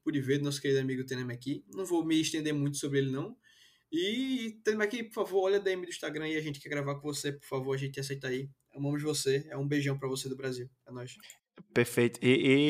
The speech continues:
Speaker 2: ele ainda deu em uma jogada lá, uma emulada de Jalen Hurts, tá? <laughs> Não é a característica dele, mas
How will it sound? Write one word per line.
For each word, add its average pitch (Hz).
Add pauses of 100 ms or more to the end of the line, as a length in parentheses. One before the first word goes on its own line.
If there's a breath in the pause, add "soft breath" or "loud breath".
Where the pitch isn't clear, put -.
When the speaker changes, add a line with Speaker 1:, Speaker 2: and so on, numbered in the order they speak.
Speaker 2:
ele 147
ainda 147
deu 139
em 120
uma 117
jogada 113
lá, 110
uma 131
emulada 123
de 117
Jalen 117
Hurts, 104
tá? 110
<laughs> -
Não 143
é 143
a -
característica 131
dele, 123
mas 135